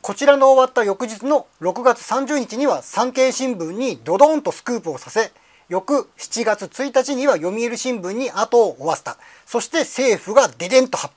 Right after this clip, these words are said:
表。また、南国への制裁は今年の一月十九日に、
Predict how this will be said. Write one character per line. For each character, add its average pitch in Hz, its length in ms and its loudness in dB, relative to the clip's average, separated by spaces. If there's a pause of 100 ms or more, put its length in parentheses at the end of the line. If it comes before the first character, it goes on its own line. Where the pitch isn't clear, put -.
表。 117 160 -12 (640)
ま 185 100 0
た、 262 260 4 (440)
南 277 220 2
国 226 160 0
へ 175 40 4
の 139 80 -10
制 208 220 -4
裁 208 180 -2
は 233 220 2 (240)
今 175 140 -6
年 247 220 2
の 220 140 -4
一 233 300 -8
月 220 300 -4
十 233 320 -4
九 294 180 -4
日 254 200 -4
に、 135 120 -12